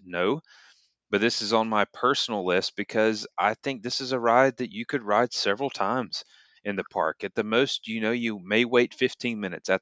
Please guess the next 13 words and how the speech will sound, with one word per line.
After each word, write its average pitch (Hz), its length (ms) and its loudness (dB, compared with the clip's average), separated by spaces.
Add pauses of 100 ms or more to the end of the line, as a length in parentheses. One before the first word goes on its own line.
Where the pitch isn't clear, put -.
the 104 80 -4
most, 95 580 -6
but - 140 -14
typically 123 500 -2
it 107 80 0
moves 90 300 -6
pretty 82 200 -10
quick 131 360 2
'cause - 160 -8
it's - 200 -10
a 85 120 -6 (500)
continuous 104 600 -4
ride. 113 440 4